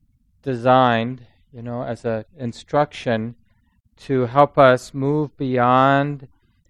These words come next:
the impression, the very strong and seductive impression that our thoughts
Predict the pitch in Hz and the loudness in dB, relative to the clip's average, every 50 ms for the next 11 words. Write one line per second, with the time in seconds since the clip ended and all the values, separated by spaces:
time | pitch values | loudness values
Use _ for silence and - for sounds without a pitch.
0 | _ _ _ - 135 131 127 127 123 117 _ _ - 160 175 180 - - - 160 | _ _ _ -8 -4 -2 0 0 -2 -2 _ _ 4 4 4 4 4 -2 -2 0
1 | 135 120 117 113 117 127 120 _ _ - 131 113 135 139 139 135 127 - - - | 0 0 0 -2 -6 -14 -16 _ _ -12 -6 -2 2 2 2 2 0 -4 -8 -14
2 | - - - - 135 131 135 135 135 135 135 127 117 113 - - 135 120 - 135 | -16 -14 -6 2 4 6 6 6 6 4 2 0 -4 -6 -6 -10 -10 -4 -2 -2
3 | 127 135 _ _ - 139 123 110 123 117 - _ - 160 175 165 - - 135 123 | -2 -2 _ _ -6 -6 -4 -4 -8 -10 -10 _ -4 -4 -4 -4 -4 -4 -4 -4
4 | 113 113 120 127 _ _ _ _ _ _ _ _ _ _ - 135 127 127 127 123 | -4 -4 -8 -12 _ _ _ _ _ _ _ _ _ _ -6 -2 0 0 0 0
5 | 120 117 _ - - 165 196 175 127 113 - _ - - - - - _ | -2 -4 _ -4 -2 0 2 2 2 0 -2 _ -20 -20 -20 -20 -20 _